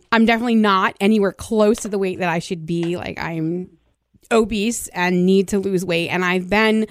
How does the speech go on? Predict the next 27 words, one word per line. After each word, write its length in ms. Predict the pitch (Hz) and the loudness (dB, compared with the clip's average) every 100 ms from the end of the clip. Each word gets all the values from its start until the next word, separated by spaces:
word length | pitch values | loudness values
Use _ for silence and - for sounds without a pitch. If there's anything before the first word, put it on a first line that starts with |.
| - - - _ _ _ | -10 -20 -20 _ _ _
really 420 | 180 202 294 302 | -6 2 4 4
doing 260 | 254 277 254 | 2 2 4
well 240 | 233 214 214 | 2 2 -2
for 120 | 214 | -2
the 80 | 190 | -2
last 400 | 165 175 170 196 | -2 -2 -4 -4
week 200 | 196 190 | -4 -2
and 80 | |
a 40 | 180 | -4
half. 420 | 170 165 160 - | -4 -4 -4 -6
And 460 | 165 160 156 165 165 - - - - _ | -6 -4 -2 -4 -4 -12 -20 -20 -20 _
my 180 | 226 247 | 0 2
problem 460 | 240 311 381 403 302 | 2 2 4 4 4
is 180 | 208 | 2
this, 220 | 185 190 - | -2 -2 -4
though. 400 | 143 143 131 180 _ _ _ _ | -8 -8 -10 -16 _ _ _ _
So 460 | - 262 240 226 214 - - - _ _ _ _ _ | -2 0 2 0 -2 -4 -14 -20 _ _ _ _ _
food 360 | - 294 359 | 0 4 6
is, 180 | 359 277 | 4 2
like, 200 | 240 214 | 2 2
my 260 | 202 190 180 160 _ - | 2 2 2 -4 _ 0
best, 400 | 202 220 - - | 0 -2 -6 -8
bestest 720 | 180 160 208 185 - 175 - | -10 -4 -2 -2 -4 -6 -4
friend 220 | 170 160 156 | -2 0 2
in 60 | |
the 80 | 151 | 0
world. 380 | 143 131 - | -2 -6 -8